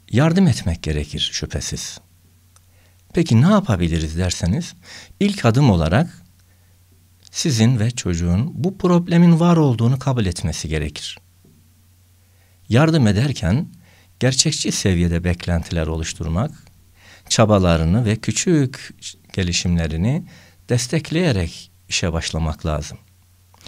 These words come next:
İkinci adım olarak çocukla konuşmak için böyle bir sakin bir ortam bulup kendisini, e, kendisini endişelendiren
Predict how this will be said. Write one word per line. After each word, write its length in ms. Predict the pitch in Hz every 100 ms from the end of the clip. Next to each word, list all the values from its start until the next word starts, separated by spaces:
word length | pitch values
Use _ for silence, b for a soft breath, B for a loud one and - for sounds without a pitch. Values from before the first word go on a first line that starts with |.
| B B B
İkinci 380 | 143 202 202 220
adım 260 | 185 190
olarak 500 | 123 95 95 175 - - B B B
çocukla 720 | - 113 131 123 - 123 127 - - - - - 98 90
konuşmak 800 | 101 87 85 95 107 147 - - _ b b b b b
için 280 | 110 113 127
böyle 200 | 127 110
bir 40 |
sakin 560 | - 120 104 - 143 85
bir 80 |
ortam 460 | 85 82 - 104 90
bulup 260 | 80 82 - - _ b b b -
kendisini, 720 | 147 151 127 - 127 127 -
e, 220 | 117 101 98
kendisini 540 | 131 139 120 - 98
endişelendiren 1120 | 104 95 92 90 - 90 90 82 85 85 76